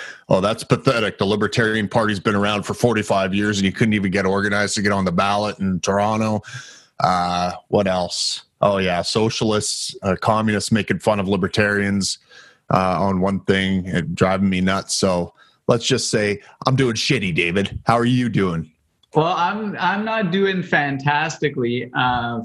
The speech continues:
Speaker 2: for, like, more personal reasons than, uh, I'm not that those aren't personal reasons, but
Speaker 1: They're
Speaker 2: I'll
Speaker 1: fucking super personal, dude.
Speaker 2: <laughs> Well, I appreciate you sharing that with me. Um,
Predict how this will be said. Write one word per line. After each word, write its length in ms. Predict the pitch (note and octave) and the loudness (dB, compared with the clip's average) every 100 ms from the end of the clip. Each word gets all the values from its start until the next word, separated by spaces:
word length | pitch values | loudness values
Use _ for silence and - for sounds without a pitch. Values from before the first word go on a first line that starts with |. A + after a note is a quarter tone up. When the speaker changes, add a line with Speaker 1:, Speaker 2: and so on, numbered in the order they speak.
| - | 0
Speaker 2:
for, 240 | C3+ B2 | 2 0
like, 260 | A#2 A2+ A2 - | 0 -2 -4 -4
more 320 | C3 C3+ C3+ C3+ | 0 2 2 2
personal 480 | E3 D3+ D3+ C#3 | 0 0 -2 -2
reasons 560 | B2+ B2 A#2 B2+ B2 A2 | 0 0 -2 0 -2 0
than, 380 | A#2+ A#2 A2+ A2+ | 0 2 0 0
uh, 320 | A2 G#2+ - A#2+ | -2 -2 -2 0
I'm 180 | A#2+ C3 | 2 2
not 160 | A#2+ | -2
that 140 | A2+ A#2 | -2 -2
those 160 | G#2+ | -2
aren't 200 | A2 G2+ | -2 -2
personal 320 | A#2+ A#2 A#2 G2 | -2 -2 -2 -4
reasons, 280 | F#2 G#2 - _ _ - | -4 -6 -8 _ _ 2
but 120 | G3+ | 2
Speaker 1:
They're 140 | E3+ - | 2 0
Speaker 2:
I'll 180 | D#3 A#2 | 0 2
Speaker 1:
fucking 280 | D#3+ D3 B2 | 0 2 0
super 320 | E3+ D#3+ D#3+ | 0 0 0
personal, 480 | - A2+ - G#2 F2 | 0 0 0 -2 2
dude. 300 | G#2 B2+ - - - - | 2 0 -4 -20 -12 -6
Speaker 2:
<laughs> 460 | - - - - - - _ _ _ - - | -6 -6 -4 -4 -4 -20 _ _ _ -20 -2
Well, 120 | D#3+ | 0
I 160 | D#3+ D#3 | 2 -2
appreciate 680 | D#3 F3 F#3+ F3+ F3+ E3+ | -2 -2 -2 -2 -2 0
you 160 | D#3+ D3 | -2 -2
sharing 440 | - D3 C#3+ C#3 | 0 0 0 0
that 200 | B2 G#2+ | -2 -2
with 240 | G#2+ G#2+ A#2+ | -4 -4 -2
me. 240 | A#2 E2+ - - _ - | -4 -4 -8 -20 _ -2
Um, 580 | A#2+ B2+ C3 C3+ D3 | 0 2 0 -2 -4